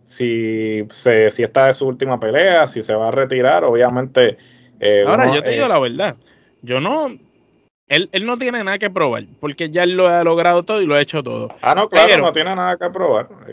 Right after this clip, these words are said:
Speaker 2: pero si él s-, quiere seguir haciendo, él es una persona que como lució en este combate, dos peleas más o tres del más antes de retirarse, a mí no me estaría malo siempre y cuando los oponentes sean, tú sabes, personas adecuadas.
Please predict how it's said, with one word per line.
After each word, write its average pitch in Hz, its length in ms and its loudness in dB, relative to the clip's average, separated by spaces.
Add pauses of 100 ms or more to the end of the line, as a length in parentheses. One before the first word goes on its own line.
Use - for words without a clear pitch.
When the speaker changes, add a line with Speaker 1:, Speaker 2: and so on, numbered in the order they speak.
(160)
Speaker 2:
pero 175 240 0
si 180 280 -2
él 214 180 0
s-, - 540 -18
quiere 226 300 -2
seguir 208 300 -4
haciendo, 196 520 -4 (720)
él 180 160 2
es 208 100 4
una 220 220 -2
persona 208 640 -4
que - 180 -10
como 160 280 -2
lució 156 300 0
en 208 100 -4
este 226 200 -2
combate, 226 560 2
dos 139 240 0
peleas 220 360 2
más 220 280 -2 (360)
o 190 100 -4
tres 214 260 -4
del 208 200 -2
más 202 380 -2
antes 202 380 -4
de 214 160 0
retirarse, 214 680 0 (380)
a 175 100 0
mí 170 140 0
no 196 100 0
me 220 80 -4
estaría 220 380 0
malo 240 420 0
siempre 180 400 -2
y - 20 -4
cuando 233 320 0
los 170 120 4
oponentes 151 520 0
sean, 190 480 -4
tú 175 140 -8
sabes, 208 240 2 (360)
personas 156 440 0
adecuadas. 139 560 2